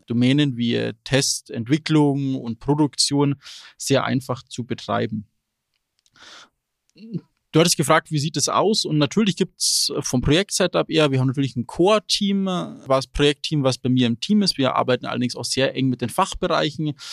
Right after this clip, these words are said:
zusammen. Wir haben verschiedene Stakeholder, die natürlich mit einzahlen, was natürlich unserem Business natürlich geschuldet ist. Wir sind sehr security-lastig unterwegs. Das heißt, die I-T-Security nimmt bei uns einen großen Platz ein.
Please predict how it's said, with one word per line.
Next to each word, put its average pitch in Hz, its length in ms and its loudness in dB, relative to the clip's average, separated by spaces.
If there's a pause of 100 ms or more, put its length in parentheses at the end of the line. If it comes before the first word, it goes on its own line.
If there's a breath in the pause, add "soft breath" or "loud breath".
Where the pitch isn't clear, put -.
(200 loud breath)
zusammen. 135 640 0
Wir 120 200 0
haben 123 300 0
verschiedene - 400 -2
Stakeholder, 165 640 2
die 151 100 -4
natürlich 147 420 0
mit 143 160 -6
einzahlen, 135 720 0
was 120 160 -2
natürlich 120 240 -2
unserem 110 440 -2 (280)
Business 170 320 2
natürlich 156 420 0
geschuldet 147 440 0
ist. 135 180 -2
Wir 123 80 0
sind 117 180 0
sehr 117 160 0
security-lastig 156 960 -2
unterwegs. 135 640 -2
Das 117 180 -8
heißt, 113 280 -2
die - 40 -2
I-T-Security 143 1000 0 (500 loud breath)
nimmt 131 240 -2
bei 131 80 -2
uns 123 220 0
einen 120 80 0
großen 175 440 2
Platz - 380 -2
ein. 147 440 0